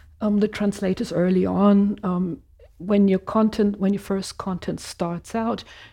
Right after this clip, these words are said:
in parallel, you could start some of the translations. And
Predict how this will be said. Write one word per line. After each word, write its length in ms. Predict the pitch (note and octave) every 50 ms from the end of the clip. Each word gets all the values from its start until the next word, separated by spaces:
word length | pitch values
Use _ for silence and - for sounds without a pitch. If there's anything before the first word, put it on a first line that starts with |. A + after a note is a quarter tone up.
| _ _ _ -
in 140 | G#3 G3+ G3+
parallel, 400 | G3+ - G3 G3+ G3+ G#3 F#3+ F#3+
you 140 | F#3+ F#3+
could 200 | F#3 - - -
start 500 | - - - F#3+ F#3 F#3 F3+ - - - - - _ _ _ -
some 280 | - - - F#3+ F#3
of 100 | F#3+ -
the 100 | - F#3
translations. 1000 | - - - F#3 F3+ - - - G#3 G#3 G#3+ G#3+ - - - E3+ E3+ F3+ - -
And 220 | - F3+ F3 -